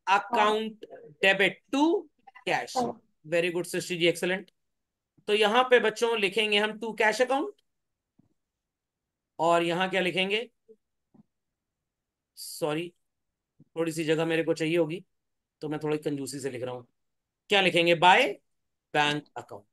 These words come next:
Speaker 1: इतना समझ में आ गया? आपके घर में पूरे महीने में दो लाख रुपए आए और अस्सी हजार रुपए गए।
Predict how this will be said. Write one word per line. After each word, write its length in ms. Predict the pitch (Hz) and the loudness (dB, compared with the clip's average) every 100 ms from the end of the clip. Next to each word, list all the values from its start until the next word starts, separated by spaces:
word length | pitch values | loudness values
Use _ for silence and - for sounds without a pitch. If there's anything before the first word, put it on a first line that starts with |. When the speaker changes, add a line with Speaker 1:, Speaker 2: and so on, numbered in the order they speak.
| _ _ _ _ _ 220 | _ _ _ _ _ -6
Speaker 1:
इतना 280 | 220 254 | -2 0
समझ 200 | 262 254 | 0 0
में 100 | 240 | 0
आ 20 | 233 | 0
गया? 200 | 247 247 _ _ _ _ _ _ _ _ _ | -2 -8 _ _ _ _ _ _ _ _ _
आपके 520 | 202 254 - - - | 4 4 2 0 0
घर 260 | 196 202 226 | 2 2 2
में 300 | 185 202 349 _ _ _ _ | 2 0 -4 _ _ _ _
पूरे 260 | 226 240 269 | -2 4 4
महीने 400 | 214 185 202 202 | 4 2 4 4
में 240 | 170 131 - _ _ | 2 -2 -6 _ _
दो 120 | 190 208 | 2 4
लाख 220 | 196 185 | 4 2
रुपए 200 | 180 185 | -2 0
आए 200 | 175 - _ _ _ _ _ _ _ - _ _ _ | 0 -4 _ _ _ _ _ _ _ -20 _ _ _
और 280 | 208 226 247 247 - _ | 2 4 4 2 -10 _
अस्सी 380 | 214 226 - 285 | -4 -4 0 2
हजार 240 | 233 208 | 4 2
रुपए 220 | 202 226 | 0 0
गए। 260 | 214 151 117 | 0 0 -2